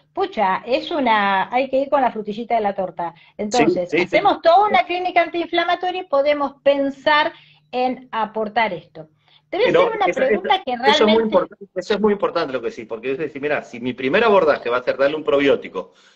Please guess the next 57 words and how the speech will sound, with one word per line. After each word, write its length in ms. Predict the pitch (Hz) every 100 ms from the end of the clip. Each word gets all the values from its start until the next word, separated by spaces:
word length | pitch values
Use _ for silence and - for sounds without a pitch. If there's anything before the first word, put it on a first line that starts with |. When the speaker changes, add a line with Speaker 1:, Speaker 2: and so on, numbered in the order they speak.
| _
Speaker 2:
pero 160 | - 117
esta 220 | 135 147
persona 500 | 147 135 143 107 95
come 280 | - 151 160
re 160 | 156 160
mal, 340 | 147 110 104
no 120 | 127 147
entrena, 500 | 147 - 151 117 110
Speaker 1:
No. 40 |
Speaker 2:
se 100 | -
estresa, 340 | 123 151 139 127
no, 120 | 160 233 139 107
no, 120 | 127
<laughs> 880 | 117 113 - 175 - - - - _
no, 120 | - - - 170
no, 180 | 160 214
Speaker 1:
No, 200 | 208 202
no. 240 | 190 165
Speaker 2:
hay 180 | 120 143
que, 120 | - 247
Speaker 1:
Frut-, 160 | 220 -
Speaker 2:
hay 80 |
que 100 | -
ir 60 | 339
a 60 | -
lo 80 | 180
Speaker 1:
frutillita, 200 | 170 214
Speaker 2:
básico, 300 | - 466 453
a 40 |
lo 120 | 127
general, 420 | - 117 123 196 -
sí, 40 |
Speaker 1:
frutillita 380 | 302 311 330 -
Speaker 2:
frutillita. 400 | 370 427 453 415
Speaker 1:
de 140 | 330 330
la 280 | 370 349 -
torta, 400 | 294 311 247 -
Speaker 2:
Exacto. 180 | - 180
Speaker 1:
dije, 460 | 180 175 175 170
es 60 | 185
decir, 500 | 220 220 294 339 330
Speaker 2:
Sí, 60 | 247
sí, 240 | 277 277 -
sí. 60 | 247
Speaker 1:
eh, 220 | 226 220
yo 120 | 277 311
ya 240 | 349 359
te 220 | 349 320 -
tengo, 440 | 320 339 330 -
por 160 | 269 302
ejemplo, 720 | 311 269 220 185 185 185 175
ahí 220 | 233 269 269
voy 320 | 294 302 -
a 100 | 233
mi 220 | 226 220
práctica 640 | 220 269 269 277 - 240 240
clínica, 600 | 202 190 185 202 190